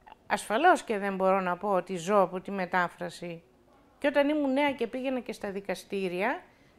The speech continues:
ε, ήτανε, ήτανε πολύ πιο εντατική η προσπάθειά μου να, να μπορώ, ας πούμε, να, να συνδέσω το βιοπορισμό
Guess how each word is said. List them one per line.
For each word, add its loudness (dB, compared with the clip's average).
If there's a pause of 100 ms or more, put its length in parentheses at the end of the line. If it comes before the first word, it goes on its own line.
(140)
ε, -2
ήτανε, 2 (2250)
ήτανε 0
πολύ 2
πιο 2 (1500)
εντατική -2
η -2
προσπάθειά 0
μου -6 (320)
να, 2 (680)
να 2
μπορώ, 4
ας 4
πούμε, -2 (320)
να, -2 (1300)
να 0
συνδέσω 2
το -4
βιοπορισμό 2